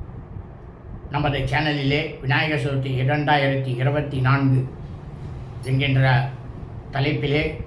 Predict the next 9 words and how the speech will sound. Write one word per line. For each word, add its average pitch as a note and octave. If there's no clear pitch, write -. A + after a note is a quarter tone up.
விநாயகர் D3
சதுர்த்தி, C3+
விநாயகர் D3
பெருமானுக்கு C#3
இருக்கக்கூடிய C3+
சங்கல்பம், C#3+
ஆவாகனம், C#3+
பத்திர, D#3
புஷ்ப, D#3+